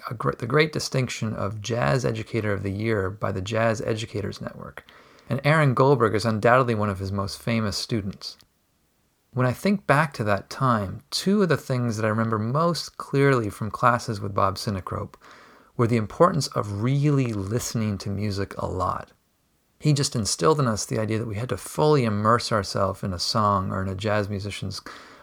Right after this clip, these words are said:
body of work to fully understand it and integrate it into our own playing. And also, Bob Sinicrope had a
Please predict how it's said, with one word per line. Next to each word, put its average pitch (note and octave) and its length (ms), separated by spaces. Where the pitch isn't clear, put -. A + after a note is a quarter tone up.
body A2 320
of F#2+ 200
work G2 340
to G2 100
fully A#2+ 640
understand G#2+ 760
it F#2+ 140
and G2 120
integrate G2+ 480
it G2+ 60
into G2 240
our F#2+ 100
own F#2+ 140
playing. G2 420
And C3+ 120
also, D#3+ 340
Bob C#3 320
Sinicrope B2+ 540
had A#2+ 120
a A2 100